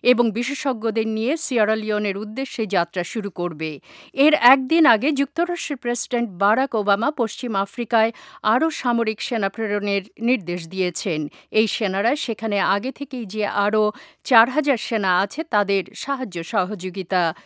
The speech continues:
প্রদান করবে। বিশ্ব স্বাস্থ্য সংস্থা বৃহস্পতিবার ঘোষণা করেছে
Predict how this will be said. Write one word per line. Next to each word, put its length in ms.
প্রদান 360
করবে। 420
বিশ্ব 320
স্বাস্থ্য 380
সংস্থা 440
বৃহস্পতিবার 760
ঘোষণা 400
করেছে 360